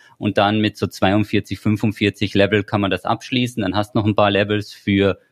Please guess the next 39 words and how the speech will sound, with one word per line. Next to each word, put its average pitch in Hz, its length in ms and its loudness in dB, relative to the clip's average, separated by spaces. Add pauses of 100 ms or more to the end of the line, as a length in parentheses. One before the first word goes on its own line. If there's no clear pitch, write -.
(140)
fünfzig 135 680 -2
und 101 180 -2
dann 101 240 0
geht's 107 280 -4
los 107 240 0
mit 110 140 0
dem 104 160 -2
Paragon. 120 540 0
Und 107 140 -4
da 101 80 2
muss 127 180 -4
man 123 100 0
sagen, 113 300 0
wenn 104 140 0
das 107 160 -2
dann 101 160 0
Richtung 104 340 -2
Endgame 127 520 0
geht, 131 280 -2
also 95 200 -6
dann 98 160 -2
nehmen 101 120 0
wir 107 60 0
jetzt 104 180 -4
mal 98 140 0
Paragon 104 640 -2
World 98 200 0
Stufe 101 320 -4
drei 101 420 0 (360)
für 113 140 -2
den 98 180 2
Einstieg. 117 760 0 (240)
Das - 220 -4
Paragon 120 440 0
Board, 120 300 2
es - 180 -8
ist - 220 -10
zwar 92 220 2
hässlich, 165 640 -4